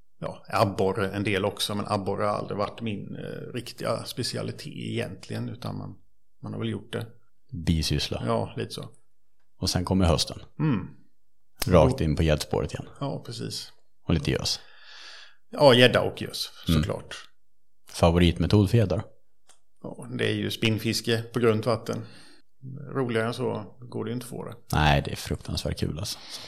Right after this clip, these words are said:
Speaker 2: Jag är så sugen på gäddfiske. Jag är så, det är så synd att vädret blev som det blev idag alltså. Men vi får upp en podd i alla fall.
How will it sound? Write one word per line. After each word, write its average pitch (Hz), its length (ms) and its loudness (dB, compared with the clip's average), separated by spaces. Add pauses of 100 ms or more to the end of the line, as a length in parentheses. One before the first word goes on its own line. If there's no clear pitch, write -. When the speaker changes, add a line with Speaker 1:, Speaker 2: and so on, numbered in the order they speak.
(140)
Speaker 2:
Jag 71 100 -6
är 85 40 -2
så - 160 -2
sugen 92 360 4
på 95 100 0
gäddfiske. 95 500 2
Jag 90 180 4
är 95 60 4
så, - 140 -4
det 101 180 0
är 101 40 0
så - 140 4
synd 135 220 8
att - 120 6
vädret 87 260 6
blev 87 140 4
som 87 120 2
det 80 60 0
blev 90 200 4
idag 82 140 0
alltså. 87 240 -6 (720)
Men 98 240 8
vi 82 80 2
får 95 100 6
upp 90 120 4
en 87 80 4
podd 143 180 4
i - 40 2
alla - 80 -2
fall. - 140 -10